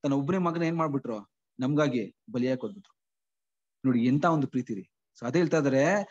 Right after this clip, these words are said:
ಕ್ರಿಸ್ತನಲ್ಲಿರುವ ನಾವು ಒಬ್ಬೊಬ್ಬ ಒಬ್-, ಒಂದೊಂದು ಅಂಗಗಳಾಗ, ಆ, ಆ ಶರೀರಕ್ಕೆ ಒಂದೊಂದು ಅಂಗಗಳಾಗೋರು ನಮ್ಮ, ನಾವು ಹೆಂಗಿರ್ಬೇಕಂತೆ? ಇಂಥ ಒಂದು ಪ್ರೀತಿನೇ ಮಾಡ್ಕೋಬೇಕ್ರಿ, ಇಂಥ ಒಂದು ಪ್ರೀತಿ develop ಮಾಡ್ಬೇಕ್ರಿ ಅಲ್ವಾ? ನಮ್ಮ ಸಹೋದರ ಸಹೋದರಿ ಮಧ್ಯದಲ್ಲಿ ಆಗ್ಲಿ, ಇಲ್ಲ ಬೇರೆಯವ್ರ ಮಧ್ಯದಲ್ಲಿ ಆಗ್ಲಿ, ಇಂಥ ಒಂದು ಪ್ರೀತಿ, ಅದಕ್ಕೆ ಏನಾಗಿರ್ಬೇಕಂತೆ?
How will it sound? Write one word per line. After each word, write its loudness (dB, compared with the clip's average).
ಕ್ರಿಸ್ತನಲ್ಲಿರುವ 2
ನಾವು 4
ಒಬ್ಬೊಬ್ಬ 0
ಒಬ್-, 0
ಒಂದೊಂದು 2
ಅಂಗಗಳಾಗ, 0
ಆ, -2
ಆ 0
ಶರೀರಕ್ಕೆ -2
ಒಂದೊಂದು -2
ಅಂಗಗಳಾಗೋರು -2
ನಮ್ಮ, 0
ನಾವು 0
ಹೆಂಗಿರ್ಬೇಕಂತೆ? -2
ಇಂಥ -4
ಒಂದು 0
ಪ್ರೀತಿನೇ -2
ಮಾಡ್ಕೋಬೇಕ್ರಿ, -6
ಇಂಥ -4
ಒಂದು -2
ಪ್ರೀತಿ -4
develop 0
ಮಾಡ್ಬೇಕ್ರಿ -8
ಅಲ್ವಾ? 4
ನಮ್ಮ 4
ಸಹೋದರ 2
ಸಹೋದರಿ -4
ಮಧ್ಯದಲ್ಲಿ -4
ಆಗ್ಲಿ, -8
ಇಲ್ಲ 4
ಬೇರೆಯವ್ರ 4
ಮಧ್ಯದಲ್ಲಿ 0
ಆಗ್ಲಿ, -8
ಇಂಥ 2
ಒಂದು 2
ಪ್ರೀತಿ, -2
ಅದಕ್ಕೆ 2
ಏನಾಗಿರ್ಬೇಕಂತೆ? 2